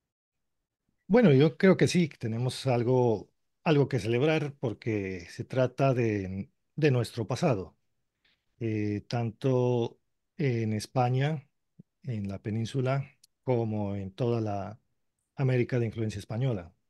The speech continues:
Eh, el pasado no lo podemos, eh, clasificar como bueno ni malo, sino que es nuestro. Y por ser nuestro, eh, tenemos que, eh,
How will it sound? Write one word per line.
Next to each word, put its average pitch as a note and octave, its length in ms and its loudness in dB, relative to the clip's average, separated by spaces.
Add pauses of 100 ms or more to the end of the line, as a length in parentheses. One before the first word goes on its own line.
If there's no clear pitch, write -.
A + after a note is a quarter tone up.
(680)
Eh, G2 760 -8
el - 120 -14
pasado A#2+ 720 -2 (720)
no C3 380 2
lo B2+ 100 4
podemos, B2+ 600 0
eh, A#2 580 2 (540)
clasificar A#2+ 580 0
como A2+ 420 -2
bueno B2 300 -2
ni C#3 80 -2
malo, C#3+ 300 -2
sino G#2+ 340 -6
que F#2 180 -10
es F#2+ 120 -8
nuestro. - 440 -2 (480)
Y - 60 -18
por C3 160 -6
ser D#3+ 140 2
nuestro, D#3+ 580 2 (580)
eh, A#2+ 540 2
tenemos C3 460 2
que, A#2+ 640 2
eh, F#2+ 60 -8